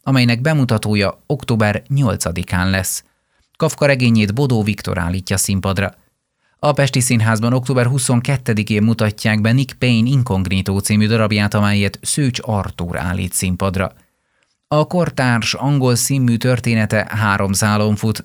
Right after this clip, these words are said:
kettő valós esemény, a harmadik fikció. A végén ezek a szálak összeérnek, mondta a rendező, hozzátéve,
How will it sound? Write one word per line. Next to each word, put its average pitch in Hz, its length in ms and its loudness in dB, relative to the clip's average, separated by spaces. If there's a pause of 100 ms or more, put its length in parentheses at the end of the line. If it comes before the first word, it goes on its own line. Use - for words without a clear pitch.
kettő 139 400 -2
valós 143 380 0
esemény, 110 460 4
a 104 40 4
harmadik 123 460 0
fikció. 117 760 0
A 110 180 -2
végén 101 420 0
ezek 90 240 -4
a 98 60 -2
szálak 113 400 0
összeérnek, 104 800 0
mondta 95 320 -2
a 101 40 2
rendező, 107 420 2
hozzátéve, 107 760 0